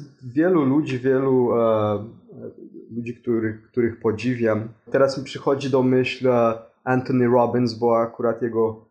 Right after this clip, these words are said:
słuchałem dzisiaj w samochodzie, jak, <laughs> jak jechałem i bardzo, bardzo lubię jego, jego pracę. E, czytam jego książki, słucham jego, jego nagrania i workshopy, także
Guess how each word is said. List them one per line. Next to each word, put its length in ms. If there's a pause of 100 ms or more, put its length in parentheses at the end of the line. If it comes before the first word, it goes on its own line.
słuchałem 540
dzisiaj 300
w 60
samochodzie, 540
jak, 260 (280)
<laughs> 280
jak 220
jechałem 500 (100)
i 180
bardzo, 520 (160)
bardzo 280
lubię 260
jego, 360 (120)
jego 200
pracę. 540 (600)
E, 520
czytam 320
jego 180
książki, 680
słucham 400
jego, 380
jego 260
nagrania 500
i 80
workshopy, 640
także 460